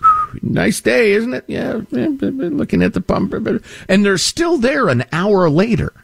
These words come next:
Because they have modified their truck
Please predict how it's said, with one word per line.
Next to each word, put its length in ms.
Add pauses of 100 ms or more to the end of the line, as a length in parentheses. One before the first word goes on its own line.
(1120)
Because 460
they 160
have 140
modified 720
their 140
truck 500